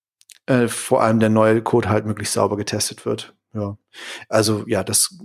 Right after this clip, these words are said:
das, das war auf jeden Fall auch, ist für uns überlebenswichtig, auf jeden Fall. <laughs> Und wir haben halt gemerkt, dass wir, also es gibt sehr viele End-to-End-Tests, die laufen auf Selenium und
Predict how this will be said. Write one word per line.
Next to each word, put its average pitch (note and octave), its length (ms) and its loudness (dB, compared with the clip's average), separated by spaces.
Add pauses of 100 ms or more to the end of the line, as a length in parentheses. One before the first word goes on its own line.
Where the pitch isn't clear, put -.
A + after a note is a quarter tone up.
(160)
das, - 600 0
das - 300 2
war A#2 200 4
auf A2 160 -2
jeden A2 140 0
Fall - 160 0
auch, A2+ 200 0
ist C#3+ 360 -2
für D#3+ 140 2
uns C3 400 0 (100)
überlebenswichtig, A#2 1160 0 (440)
auf - 80 -14
jeden G#2+ 180 -4
Fall. - 300 -2 (880)
<laughs> - 0 -
Und F3+ 400 0 (240)
wir D3+ 160 6
haben E3 60 6
halt D#3+ 140 4
gemerkt, D3 300 4
dass D3 200 0
wir, C#3+ 280 4
also A#2+ 180 2
es A#2 80 -8
gibt E3+ 220 -4
sehr G3 120 2
viele F#3 340 2
End-to-End-Tests, D#3+ 680 2
die A2 100 -10
laufen A#2 320 0
auf A2 220 -6
Selenium D#3+ 680 -2
und A#2 280 -4